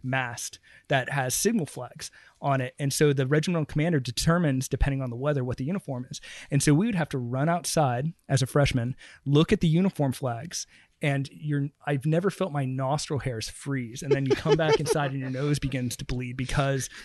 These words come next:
of how cold it is. And then we would have to do these morning calls to wake up the upperclassmen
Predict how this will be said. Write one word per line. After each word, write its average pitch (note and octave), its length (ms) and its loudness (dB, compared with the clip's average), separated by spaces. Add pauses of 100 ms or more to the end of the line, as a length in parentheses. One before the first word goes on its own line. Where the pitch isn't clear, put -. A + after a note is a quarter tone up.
(100)
of C#3+ 100 0
how C3+ 160 0
cold C#3 300 0
it C3 80 -4
is. B2+ 160 -4 (280)
And C#3+ 200 2
then D#3 380 2
we D3 140 2
would C#3 140 2
have D3 180 2
to D3+ 80 2
do C#3 140 2
these C3+ 180 -2
morning G3+ 240 2
calls C#3 240 0
to C3+ 80 -2
wake C3+ 160 0
up C#3 100 -2
the C#3 100 0
upperclassmen C3 680 -2